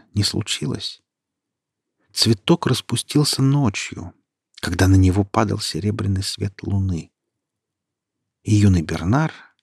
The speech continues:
мог без опаски рассматривать его и наслаждаться его благоуханием каждую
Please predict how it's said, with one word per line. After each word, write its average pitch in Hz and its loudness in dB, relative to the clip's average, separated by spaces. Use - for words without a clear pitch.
мог 92 0
без 87 -2
опаски - -2
рассматривать - -4
его 113 -4
и 104 2
наслаждаться 98 2
его 101 4
благоуханием 110 -2
каждую 87 -4